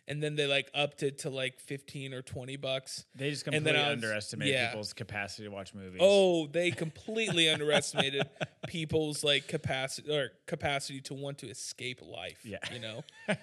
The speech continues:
Speaker 1: Um, but, I mean, the good, the good thing is, is that, like, it gave birth to, like, you know, Stubs and A M C, 'cause, like, A M C does
Speaker 2: Yeah.
Speaker 1: something like that now,
Speaker 2: Yep.
Speaker 1: which I think A M C, I think A M C's is a pretty good deal.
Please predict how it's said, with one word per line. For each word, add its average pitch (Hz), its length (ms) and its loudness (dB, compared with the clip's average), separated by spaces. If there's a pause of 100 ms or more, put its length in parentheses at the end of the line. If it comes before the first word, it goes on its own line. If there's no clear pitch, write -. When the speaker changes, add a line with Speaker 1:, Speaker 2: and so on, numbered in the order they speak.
(200)
Speaker 1:
Um, 147 440 -2 (220)
but, 226 420 8
I 190 40 8
mean, 180 400 2
the 175 120 4
good, 226 300 2 (160)
the 175 120 2
good 214 260 4
thing 143 220 0
is, 143 200 -2
is 160 120 -6
that, 127 340 2
like, 131 320 0
it 143 220 -2
gave 139 360 0
birth 139 400 -6
to, 127 300 -8
like, 120 400 -8 (440)
you 139 160 -6
know, 127 160 -6
Stubs 131 760 -2
and 131 200 -12
A - 20 -8 (160)
M 135 100 -8
C, 113 600 -8 (120)
'cause, - 140 -10
like, 131 140 -4
A 147 140 0
M 143 100 -4
C 143 180 -6
does 127 140 -4
Speaker 2:
Yeah. 110 140 4
Speaker 1:
something 120 260 -6
like 110 160 -12
that 107 200 -8
now, 101 360 -10
Speaker 2:
Yep. 107 140 -8 (120)
Speaker 1:
which 175 140 -2
I 233 40 4
think 415 220 6
A 208 40 4
M 208 160 2
C, - 120 -8
I 170 80 4
think 277 300 -2
A 160 60 -2
M 202 120 0
C's 214 240 -6
is 156 120 -10
a 139 40 -12
pretty 135 220 -10
good 131 120 -10
deal. 135 340 -4